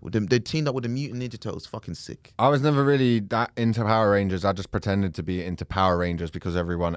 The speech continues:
Speaker 2: else was. And I, I, like, thinking back to it, it's probably where my childhood need comes from to buy branded clothing to get the approval of people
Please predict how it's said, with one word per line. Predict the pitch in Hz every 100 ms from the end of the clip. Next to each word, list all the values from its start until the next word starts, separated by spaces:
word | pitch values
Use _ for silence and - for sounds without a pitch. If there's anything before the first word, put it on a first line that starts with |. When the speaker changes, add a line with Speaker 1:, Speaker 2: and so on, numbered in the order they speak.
| _
Speaker 2:
else | 95 92 -
was. | 90 80 78 - - _
And | 87 87 85 82 - -
I, | 87 87 -
I, | 87 85 76 - - _ 90 _ _
like, | 90 85 71
thinking | - 92 92
back | 90 -
to | 87
it, | 78
it's |
probably | - 90 90
where | 85 85
my | 82 82
childhood | - 85 85 80
need | 80 82 80 76 -
comes | 80 85
from | - 82
to | 73
buy | 82
branded | 78 85 82 82 80 -
clothing | 90 85 82 80 82
to | - 87
get | 82 82
the |
approval | 82 - 92 82 80
of | 73
people | 82 80 80